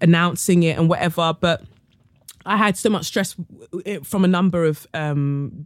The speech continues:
you know, channels, most especially, you know, at the studio, two teachers,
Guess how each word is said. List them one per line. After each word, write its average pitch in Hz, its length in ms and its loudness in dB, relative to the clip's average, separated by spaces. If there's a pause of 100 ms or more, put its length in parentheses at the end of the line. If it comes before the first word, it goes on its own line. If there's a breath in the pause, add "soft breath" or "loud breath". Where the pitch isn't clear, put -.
(140)
you 165 140 -2
know, 143 180 -2
channels, 151 560 -2 (340 loud breath)
most 202 240 2
especially, 214 340 -2
you 180 160 4
know, 175 140 2
at - 120 -4
the 165 60 2
studio, 165 760 2
two 196 280 4
teachers, 160 800 2